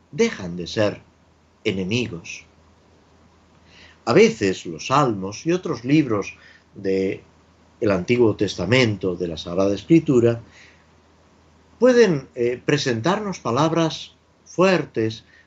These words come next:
palabras que de alguna manera, eh, nos llaman la atención. Y, sin embargo, siempre podemos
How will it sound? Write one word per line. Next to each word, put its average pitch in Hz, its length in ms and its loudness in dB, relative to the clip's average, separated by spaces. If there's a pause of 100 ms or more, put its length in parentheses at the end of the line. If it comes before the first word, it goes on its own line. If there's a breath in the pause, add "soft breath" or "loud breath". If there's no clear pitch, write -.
(100)
palabras 190 420 -2
que 190 120 -4
de 147 100 -2
alguna 160 320 -4
manera, 214 520 -2 (560 loud breath)
eh, 120 320 -4
nos 104 220 -6
llaman 175 380 2
la 95 80 0
atención. 113 600 -2 (1300 soft breath)
Y, 220 320 2
sin - 300 -6
embargo, 113 600 0 (840)
siempre 113 840 0 (580)
podemos 131 540 -2